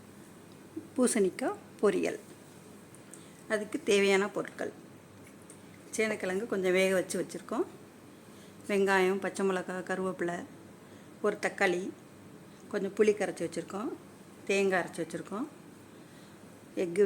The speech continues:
வேக வச்சு வச்சுருக்கு, வெங்காயம், கொஞ்சம் கொத்தமல்லி, இதில் இஞ்சி,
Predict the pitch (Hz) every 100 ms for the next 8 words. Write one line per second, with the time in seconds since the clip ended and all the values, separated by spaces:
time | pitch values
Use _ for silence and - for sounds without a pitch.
0 | 190 190 180 - 165 - 175 - 208 294
1 | - - - - - - - - - 180
2 | 185 180 185 294 - - - - - -
3 | - - - - - - 175 175 180 190
4 | 185 170 214 - - - - - - -
5 | - 214 190 180 180 180 170